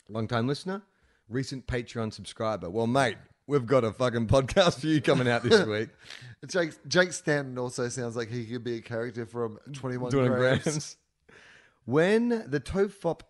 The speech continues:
Speaker 1: C U, the Tofop Cinematic Universe, ine-, inevitably comes, becomes a reality, what will be the first crossover film in your franchise, e g Quantum Cop versus the Antichrist Killer? Would you guys have Stan Lee style cameos in each film?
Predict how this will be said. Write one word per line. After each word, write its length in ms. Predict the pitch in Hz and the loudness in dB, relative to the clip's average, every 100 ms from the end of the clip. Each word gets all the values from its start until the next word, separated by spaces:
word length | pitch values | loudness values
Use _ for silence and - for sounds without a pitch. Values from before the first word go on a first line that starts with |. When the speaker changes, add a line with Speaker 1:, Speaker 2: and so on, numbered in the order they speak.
| - | -12
Speaker 1:
C 240 | - 135 | -8 -4
U, 380 | 135 104 92 135 | -4 -4 -4 -6
the 100 | 123 | -10
Tofop 320 | 113 98 104 | -10 -10 -12
Cinematic 400 | - 98 95 95 95 | -10 -6 -6 -8 -8
Universe, 560 | 90 82 87 95 - - | -8 -8 -8 -8 -10 -6
ine-, 320 | 104 110 123 113 | 0 0 0 -4
inevitably 600 | 113 131 156 143 139 120 | -2 -2 -2 -4 -4 -4
comes, 400 | 123 113 104 101 _ | -4 -4 -6 -10 _
becomes 320 | 101 123 110 | -8 -4 -4
a 40 | 104 | -2
reality, 640 | 98 95 90 78 87 139 _ _ _ | -2 -2 -4 -8 -12 -14 _ _ _
what 100 | 147 | 0
will 80 | 185 | 0
be 120 | 160 | 0
the 100 | 135 | -2
first 460 | - - 131 123 - | -6 -2 0 0 -6
crossover 420 | - - 117 104 | -14 -6 -4 -4
film 220 | - 104 | -4 -4
in 80 | 101 | -4
your 80 | 92 | -6
franchise, 720 | - 98 92 - 82 76 - 107 | -6 -8 -8 -10 -12 -12 -12 -6
e 100 | 104 | -6
g 200 | 101 95 | -6 -8
Quantum 360 | - 143 139 | -8 -6 -8
Cop 320 | 131 139 127 - _ _ _ _ | -4 -4 -4 -10 _ _ _ _
versus 360 | 110 107 110 95 | -2 -2 -6 -8
the 160 | 110 - | -12 -8
Antichrist 760 | 104 104 107 - 101 95 - - | -6 -6 -8 -8 -8 -8 -12 -14
Killer? 320 | 101 90 - _ _ _ _ - | -12 -10 -14 _ _ _ _ -10
Would 160 | 117 | -6
you 100 | 131 | -4
guys 680 | 131 139 139 139 139 120 - - _ - | 0 2 2 2 0 -4 -10 -16 _ -8
have 240 | 120 98 | -6 -6
Stan 600 | - - 123 117 120 110 104 | -8 -4 -2 0 0 -2 0
Lee 400 | 110 127 135 131 | 0 -2 -8 -12
style 300 | - 120 110 | -6 -4 -4
cameos 420 | - 117 117 113 | -4 -4 -2 -2
in 60 | 107 | -2
each 180 | 110 - | -4 -6
film? 340 | - 117 156 | -10 -8 -8